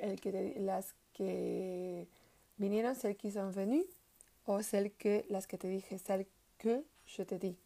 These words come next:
si el, el que tiene la función de complemento directo. En cualquier caso, lo último que nos queda para terminar el módulo cuatro sería dar impresiones sobre un cuadro, por ejemplo, dar impresiones sobre algo.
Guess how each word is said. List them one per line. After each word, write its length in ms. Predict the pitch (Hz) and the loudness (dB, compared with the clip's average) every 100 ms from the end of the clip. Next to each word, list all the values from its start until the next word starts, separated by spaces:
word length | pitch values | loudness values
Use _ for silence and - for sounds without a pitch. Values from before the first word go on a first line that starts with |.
| _ - - - - | _ -20 -20 -20 -12
si 320 | - 208 208 - | 0 4 4 4
el, 600 | 190 190 190 190 190 202 - - | 2 2 0 -2 -4 -8 -14 -6
el 380 | 185 185 180 - | -2 0 -2 0
que 280 | 214 208 247 | 6 6 6
tiene 180 | - 190 | 0 0
la 80 | 190 | 0
función 400 | - 196 208 208 | -2 -4 -2 -2
de 80 | 240 | -2
complemento 460 | 190 185 190 196 - - - - _ - | -2 0 0 -2 -6 -20 -20 -20 _ -4
directo. 440 | 196 208 - - - - - _ - - - - - - - | 0 0 0 -10 -20 -20 -20 _ -8 -8 -20 -20 -20 -2 4
En 100 | 247 | 8
cualquier 260 | 269 294 | 8 8
caso, 240 | 330 339 339 | 6 6 6
lo 80 | |
último 240 | 285 254 254 | 6 6 2
que 80 | 233 | 2
nos 160 | 226 | 2
queda 220 | 240 233 | 8 8
para 120 | 233 208 | 8 2
terminar 300 | 196 220 247 | 4 4 4
el 60 | |
módulo 420 | 226 214 196 190 | 4 4 6 4
cuatro 320 | - 262 294 285 | 6 4 4 2
sería 420 | 214 208 240 269 - - - - | 4 6 6 2 -4 -16 -16 -2
dar 280 | 202 226 269 | 8 10 10
impresiones 500 | 240 214 214 220 254 | 6 2 2 2 2
sobre 320 | - 208 208 202 | 2 2 4 2
un 140 | 196 | 0
cuadro, 340 | 180 170 220 | 2 2 2
por 160 | 247 233 | 2 0
ejemplo, 480 | 190 180 175 254 330 - - | 0 -2 -2 0 -2 -4 -2
dar 120 | 196 | 0
impresiones 400 | 196 190 233 277 | 2 2 2 2
sobre 200 | 226 185 | 2 2
algo. 340 | 180 180 185 | 0 -2 -4